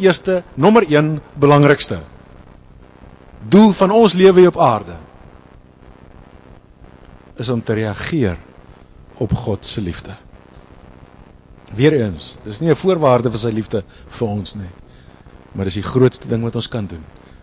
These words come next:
om te reageer op sy liefde. Dis om God,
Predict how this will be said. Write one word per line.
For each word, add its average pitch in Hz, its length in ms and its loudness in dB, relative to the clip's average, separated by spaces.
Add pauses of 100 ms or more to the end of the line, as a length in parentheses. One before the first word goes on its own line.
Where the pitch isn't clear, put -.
(140)
om 107 100 -14
te 107 100 -10
reageer 101 400 -8
op 98 100 -8
sy - 120 -10
liefde. 87 340 -16 (760)
Dis - 120 -10
om 180 200 -4 (460)
God, - 540 -6